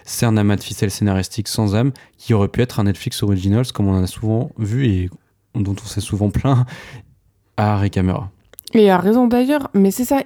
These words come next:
Speaker 2: il aurait carrément eu, euh, plus sa place, ce Trois Mousquetaires, sur une plateforme que sur grand écran. J'assume complètement ce que je dis. Et à ce stade,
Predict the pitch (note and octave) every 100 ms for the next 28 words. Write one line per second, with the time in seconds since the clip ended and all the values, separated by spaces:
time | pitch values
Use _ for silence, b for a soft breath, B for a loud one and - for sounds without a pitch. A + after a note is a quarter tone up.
0 | G#3 G3 F#3 F3+ - B3+ B3 A3+ G#3+ A3
1 | A#3 A#3+ - F3 D#3+ D#3 - G#3+ - D#3+
2 | - C#4 - E3+ - E3 D#3 E3 D#3+ A#3
3 | - E3 D#3 C#3+ D3+ - A#3+ C#4 A#3+ E3+
4 | F3 D#3 F3 G#3+ C4 B3+ C#4 F#3 D#3 E3
5 | D#3 A3 A3 A3+ A3+ B3 - G#3+ G#3+ A#3
6 | C4+ C4 B B B B B - F#3+ E3
7 | D3+ E3+ - C#4 D#4